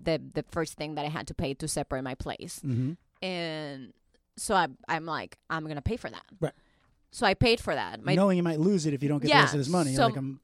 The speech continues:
Speaker 2: giving up all my savings."
Speaker 1: Exactly. So I give up, I give up all my savings. My mom and my dad come with me, and we're,
Speaker 2: Wow.
Speaker 1: we're at, we're at the bank, and my mom is like, "Oh, you're just wasting your money.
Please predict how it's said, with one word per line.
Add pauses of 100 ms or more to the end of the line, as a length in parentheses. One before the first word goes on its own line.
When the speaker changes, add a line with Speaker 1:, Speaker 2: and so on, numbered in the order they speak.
Speaker 2:
giving
up
all
my
savings."
Speaker 1:
Exactly. (100)
So
I
give
up, (560)
I
give
up
all
my
savings.
My
mom
and
my
dad
come
with
me, (380)
and
we're,
Speaker 2:
Wow.
Speaker 1:
we're
at,
we're
at
the
bank,
and
my
mom
is
like,
"Oh, (120)
you're
just
wasting
your
money.